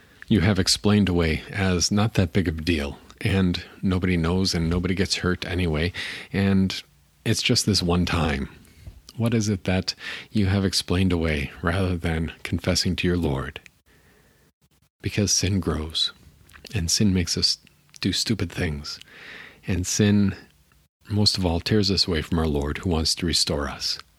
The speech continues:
So go ahead, take a minute or two here and confess to your Lord. Maybe confess just within the confines of your own mind, or confess out loud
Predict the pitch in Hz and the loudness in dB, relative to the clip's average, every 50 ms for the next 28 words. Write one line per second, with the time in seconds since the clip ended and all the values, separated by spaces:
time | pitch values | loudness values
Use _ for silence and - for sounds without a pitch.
0 | _ _ - - - _ _ _ _ _ _ _ - - - - - 113 104 101 | _ _ -20 -20 -20 _ _ _ _ _ _ _ -20 -14 -10 -4 -2 -2 0 2
1 | 120 120 110 82 82 82 80 80 - - - - - - _ _ _ - - - | 2 2 2 2 2 0 0 -2 -6 -10 -14 -20 -20 -20 _ _ _ -20 -10 -6
2 | - - - - 139 131 - 101 92 82 92 87 95 85 80 87 80 - - 92 | -6 -2 2 4 4 4 4 4 4 4 4 4 4 4 2 0 0 0 0 0
3 | 85 76 73 82 80 76 76 - - - - - - - - - - - - 107 | 0 0 0 0 0 -2 -4 -6 -12 -16 -16 -14 -14 -16 -16 -18 -16 -4 0 0
4 | 92 92 90 - 101 90 - 113 104 - - - - 104 92 85 82 76 76 78 | 2 2 2 2 0 2 4 4 4 4 2 2 2 4 4 4 2 2 0 -2
5 | - - - - - - - - - _ _ _ - 110 101 104 110 117 123 120 | -2 -6 -10 -12 -16 -20 -20 -20 -20 _ _ _ 0 2 4 4 4 4 2 2
6 | - 117 113 107 - 117 113 - - - - 113 104 - - - - 120 104 - | 2 2 2 4 4 2 2 2 2 2 2 2 4 2 0 0 0 0 2 4
7 | - 113 110 110 107 101 - - - - - - - - - 98 - 104 104 101 | 4 4 6 6 4 2 0 -6 -10 -10 -10 -12 -6 -6 -4 -2 0 0 0 2
8 | - 104 101 101 101 92 92 85 87 92 92 98 95 82 80 85 85 87 92 92 | 2 4 4 4 4 4 4 4 6 6 6 6 6 4 4 4 4 4 2 2
9 | 85 - - - - - - - - - _ _ _ _ _ _ _ _ _ - | 0 0 -4 -6 -12 -16 -20 -20 -20 -20 _ _ _ _ _ _ _ _ _ -20
10 | - _ _ - 117 107 104 - 113 98 - 110 107 101 - 110 98 92 85 82 | -20 _ _ -2 0 0 0 0 -2 0 2 2 2 4 4 2 2 2 2 0
11 | 80 85 90 92 90 87 | -2 0 0 0 -2 -2